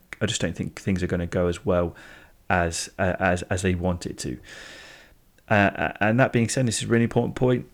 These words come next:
They lack the resource and depth to kick on after what was a fairly successful last season. So I think there's gonna be a drop off this,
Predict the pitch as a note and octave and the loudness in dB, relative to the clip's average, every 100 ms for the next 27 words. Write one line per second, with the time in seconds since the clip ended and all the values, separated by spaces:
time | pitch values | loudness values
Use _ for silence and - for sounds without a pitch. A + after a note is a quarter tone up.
0 | - G#2+ A2 B2 - A2 G#2+ G#2 - G#2+ | 0 4 6 4 2 -2 0 0 0 0
1 | G2+ G2 F#2 - G#2 - - - G2+ - | 0 -4 -2 0 0 0 -10 -8 -6 -4
2 | G2+ - G2+ G2 F#2+ - G2+ G2 F#2 F2+ | -6 0 2 2 -2 -4 -2 0 0 0
3 | F2+ - F#2+ F2+ - F#2 - F#2 G2 F2 | -2 0 0 0 -4 -6 -4 -4 -4 -4
4 | E2 - F2+ E2 E2 F#2+ F2+ - F#2+ F#2 | -4 -4 -4 -4 -4 -4 -2 -2 -2 0
5 | G2 F#2 F2+ - G2+ - F2 F#2 F2 - | 0 2 0 2 0 0 -6 -6 -6 -8